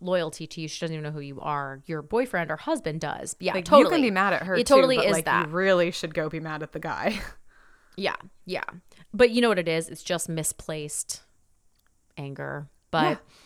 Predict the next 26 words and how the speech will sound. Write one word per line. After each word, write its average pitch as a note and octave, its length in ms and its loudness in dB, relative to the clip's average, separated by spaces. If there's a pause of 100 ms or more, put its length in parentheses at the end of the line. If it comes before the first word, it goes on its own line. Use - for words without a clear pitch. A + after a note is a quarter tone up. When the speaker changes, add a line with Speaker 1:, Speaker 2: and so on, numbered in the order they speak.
(140)
Speaker 2:
that's - 240 -14
right. C#3+ 160 -4
Speaker 1:
um, F3+ 520 4 (380)
we're F#3 120 0
gonna G#3+ 120 2
get C4 120 4
back G#3+ 220 4
to G3 80 -10
that E3+ 180 2
in E3 60 -4
a D#3 40 -2
minute C#3+ 340 -6
because E3+ 280 -4
right F#3+ 180 2
now G#3+ 220 2
we E3+ 140 0
have E3 100 -2
to - 80 -20
talk D3+ 240 -4
about D3+ 180 -4
Emma D3 140 -8
crying C#3 360 -6
so - 120 -10
we D3 80 -10
can C#3 100 -10
just - 160 -16